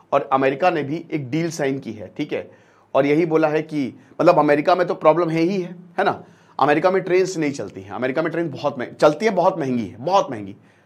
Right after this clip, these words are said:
तो अमेरिका में या तो कार से सफ़र करोगे या प्लेन से सफ़र करोगे। रेलवे, जो भारत में रेलवे दुनिया का सबसे सस्ता रेलवे है, बाकी अगर हर जगह जाओ ना तो रेलवे बहुत महंगा है, ठीक है। तो वहाँ पे ये ज़्यादातर प्रेफरेंस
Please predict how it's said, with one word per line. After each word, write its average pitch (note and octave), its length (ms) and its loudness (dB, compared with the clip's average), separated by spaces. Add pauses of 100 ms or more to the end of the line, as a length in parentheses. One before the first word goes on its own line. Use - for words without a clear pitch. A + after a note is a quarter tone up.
(120)
तो C#3+ 60 2
अमेरिका D#3 340 4
में F#3+ 100 0
या F3+ 120 4
तो F#3+ 120 -4
कार E3 280 4
से F3+ 100 -10
सफ़र F#3+ 240 0
करोगे F#3+ 240 -2
या F#3+ 60 4
प्लेन D3+ 260 0
से C#3+ 100 -4
सफ़र C3 240 -2
करोगे। A#2+ 300 -6 (580)
रेलवे, E3+ 360 6
जो - 360 -4
भारत D3+ 380 6
में G#3 120 0
रेलवे G3 240 2
दुनिया F#3 220 -2
का G3+ 80 -2
सबसे F#3+ 240 -4
सस्ता E3+ 280 0
रेलवे B2 300 -2
है, G2+ 180 -12 (600)
बाकी D3 260 4
अगर G#3 180 4
हर F3 380 0
जगह A3 160 4
जाओ G3 140 2
ना A3 80 -2
तो G#3 100 -4
रेलवे F3+ 240 0
बहुत D#3 300 2
महंगा A#2 200 -4
है, G2+ 160 -14 (500)
ठीक F3+ 160 -2
है। G#2 100 0 (800)
तो E3+ 60 8 (100)
वहाँ D#3 460 6
पे G#3 140 0
ये G3+ 440 -2
ज़्यादातर F3 400 2
प्रेफरेंस F3+ 500 -2